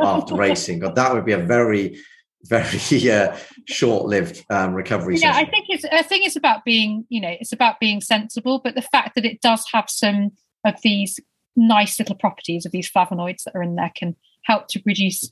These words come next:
Speaker 2: um, inflammation. But yeah,
Speaker 1: Excellent.
Speaker 2: take it, take it as you will. I'm not suggesting we all go out there and do that at all. Um, but the big take-home point from that as well is about rehydration, a bit of sodium and food.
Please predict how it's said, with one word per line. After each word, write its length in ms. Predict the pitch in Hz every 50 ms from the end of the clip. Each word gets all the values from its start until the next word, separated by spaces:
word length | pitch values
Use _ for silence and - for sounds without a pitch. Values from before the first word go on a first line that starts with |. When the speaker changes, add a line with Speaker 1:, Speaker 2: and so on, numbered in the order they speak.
| _ -
Speaker 2:
um, 180 | 190 180 185
inflammation. 640 | 185 - - - - 170 165 170 - - - 170 175 -
But 140 | 196 180 - - _ _ _ _
yeah, 120 | 208 170
Speaker 1:
Excellent. 380 | - - - - - 349 330 -
Speaker 2:
take 120 | 349 302
it, 60 | - - _ _ _
take 240 | - 392 415 403 -
it 60 | - 349
as 160 | 330 311 -
you 80 | 277 247
will. 220 | 247 208 185 190
I'm 100 | 202 220
not 160 | 240 262 254 254
suggesting 380 | - - 262 254 - - 254 240
we 60 | 240
all 60 | 240 226
go 80 | -
out 140 | 226 214 - -
there 120 | 208 202
and 100 | 214 220
do 160 | 262 247 233
that 160 | 220 202 196 - 220
at 140 | 220 214 - -
all. 260 | 226 220 269 370 427 - - - - - - -
Um, 240 | 233 240 240 240 - _
but 100 | - 269
the 60 | 254 233
big 220 | - 320 214 -
take-home 340 | - 254 233 - 226 208 196 -
point 200 | - 202 214 -
from 120 | - 202
that 140 | 196 185 -
as 100 | 196 - -
well 140 | 196 185
is 100 | 196 190
about 220 | - - 196 190 220 208
rehydration, 680 | 233 233 214 208 208 202 208 190 185 185 - - 190 190
a 60 | 196
bit 160 | - 220 196
of 80 | 208 -
sodium 420 | - 214 196 202 196 180 180 185 -
and 220 | 220 208 202 196 -
food. 280 | - 220 247 294 320